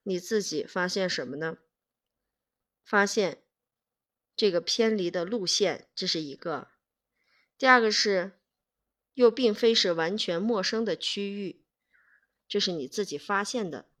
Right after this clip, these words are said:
宾语补足语。我们再看后面这个部分，“Which way is downhill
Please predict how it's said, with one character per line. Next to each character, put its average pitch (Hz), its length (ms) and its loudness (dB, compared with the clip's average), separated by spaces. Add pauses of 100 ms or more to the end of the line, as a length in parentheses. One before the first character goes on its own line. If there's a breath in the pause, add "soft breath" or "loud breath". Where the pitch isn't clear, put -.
(380)
宾 214 220 -2
语 165 360 -8 (100)
补 139 180 -8
足 151 300 -8
语。 185 300 -10 (1080 loud breath)
我 226 160 2
们 247 80 0
再 254 180 0
看 240 400 0
后 269 220 -4
面 180 160 4
这 175 100 -4
个 160 80 -6
部 160 200 -2
分， - 320 -8 (1000 soft breath)
“Which 262 480 -2
way 196 640 0
is 202 300 -2
downhill 214 1080 -2